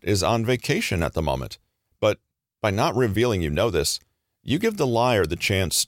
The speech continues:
to recite their planned story and reveal the flaw in their own story.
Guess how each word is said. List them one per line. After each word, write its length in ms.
to 120
recite 540
their 180
planned 460
story 420
and 180
reveal 400
the 140
flaw 640
in 140
their 180
own 140
story. 400